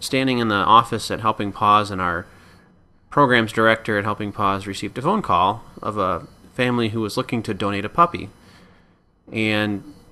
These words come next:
Eileen listened to the story, and then she just sort of shouted out, uh, "Anybody looking for a puppy?" And Eileen was not interested in that particular puppy at the time for Helping Paws, because this puppy was a,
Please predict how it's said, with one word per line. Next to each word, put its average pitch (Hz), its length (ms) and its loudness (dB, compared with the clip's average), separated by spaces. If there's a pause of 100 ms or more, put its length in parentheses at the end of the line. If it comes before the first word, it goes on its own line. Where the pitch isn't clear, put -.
(640)
Eileen 123 300 2
listened 123 280 0
to 123 80 0
the 117 80 -6
story, 113 380 2
and 107 100 -2
then 107 360 -2 (520)
she - 160 -4
just 113 380 -2 (400)
sort 120 240 2
of 98 300 -2 (100)
shouted 113 340 0
out, 107 320 -2 (460)
uh, 101 420 -6
"Anybody 165 360 2
looking 143 340 0
for 113 300 -4
a 107 80 -4
puppy?" - 480 -10 (760)
And 110 120 -4
Eileen 143 360 2
was 123 160 0
not 123 200 2
interested 120 360 -4
in 107 140 -2
that 98 240 -6
particular 110 320 -6
puppy 104 300 -4
at 95 80 -6
the 95 60 -12
time 107 300 -2
for 95 120 -8
Helping 98 320 -4
Paws, 101 240 0
because 95 340 -8
this 101 140 -8
puppy 110 240 -8
was 101 180 -4
a, 87 140 -6